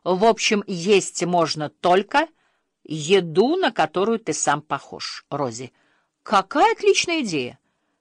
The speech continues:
Я уверена, редактор журналов просто из штанов выпрыгнут от счастья». Руби: Выслушай меня.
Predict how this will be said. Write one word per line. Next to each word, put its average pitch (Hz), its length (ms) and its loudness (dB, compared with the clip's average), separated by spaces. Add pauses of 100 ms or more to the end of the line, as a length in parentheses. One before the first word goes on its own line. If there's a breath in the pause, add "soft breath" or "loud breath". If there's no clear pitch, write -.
Я 220 240 4
уверена, 208 280 4
редактор 190 460 2
журналов 180 540 0
просто 254 320 -2
из 247 160 -4
штанов 208 560 2
выпрыгнут 151 720 -6
от 143 180 -8
счастья». - 680 -6 (240 soft breath)
Руби: 143 240 -6
Выслушай 220 480 0
меня. 110 320 -12